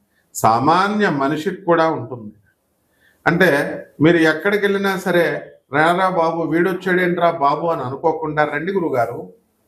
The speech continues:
రండి" అని పిలుస్తారు చూసారా. వాళ్ళకి ఎక్కడికి వెళ్ళినా సరే రాజ లాంఛనాలతోనే వాళ్ళ కార్యక్రమాలు అన్నీ కూడా మనకి జరుగుతూ ఉంటాయి. దీన్నే బుధాదిత్య యోగం అంటారు. అంటే ఏంటంటే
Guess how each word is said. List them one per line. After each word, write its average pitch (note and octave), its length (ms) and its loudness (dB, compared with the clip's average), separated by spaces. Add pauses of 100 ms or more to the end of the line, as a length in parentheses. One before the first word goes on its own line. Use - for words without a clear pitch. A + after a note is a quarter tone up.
(180)
రండి" F3 320 2
అని D#3+ 200 2
పిలుస్తారు C3+ 580 -2
చూసారా. C#3 320 -4 (600)
వాళ్ళకి F3+ 240 4
ఎక్కడికి G#3+ 380 0
వెళ్ళినా G#3 240 0
సరే G3 200 -2
రాజ E3 380 0 (580)
లాంఛనాలతోనే F3+ 880 -2
వాళ్ళ D#3 220 -2
కార్యక్రమాలు D3+ 760 -2
అన్నీ D3 380 -4
కూడా F3 140 2
మనకి C3+ 520 -6 (220)
జరుగుతూ C3+ 440 2
ఉంటాయి. G2+ 300 -12 (680)
దీన్నే C#3 240 4
బుధాదిత్య C3+ 640 0
యోగం G#2+ 280 -4
అంటారు. G2 340 -12 (140)
అంటే D#3 300 4
ఏంటంటే D3+ 600 -2